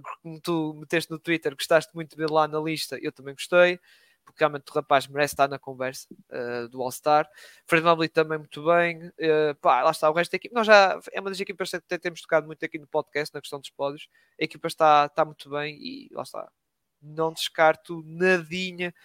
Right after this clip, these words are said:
a que aqui que o Pinto meteu isso e não ficava, quando digo, não ficava surpreendido. Ele,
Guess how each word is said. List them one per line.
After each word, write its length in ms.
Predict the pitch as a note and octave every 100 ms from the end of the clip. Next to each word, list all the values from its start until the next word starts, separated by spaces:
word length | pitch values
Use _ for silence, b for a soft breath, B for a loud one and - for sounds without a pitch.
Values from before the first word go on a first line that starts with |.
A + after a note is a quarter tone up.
| b b
a 120 | - D#3
que 140 | -
aqui 200 | D#3 -
que 140 | -
o 20 | C#3+
Pinto 960 | - D3 - D3+ C#3+ C#3 C3 B2+ B2 B2+
meteu 500 | C3 D3 - D3+ C#3
isso 360 | C#3+ - -
e 200 | C#3+ C3+
não 120 | D3 G3
ficava, 320 | - A3 G3+
quando 160 | A3+
digo, 120 | G3 - -
não 120 | A3
ficava 240 | - A3 G#3
surpreendido. 520 | - G3+ E3+ C3+ D#3
Ele, 240 | D#3+ F3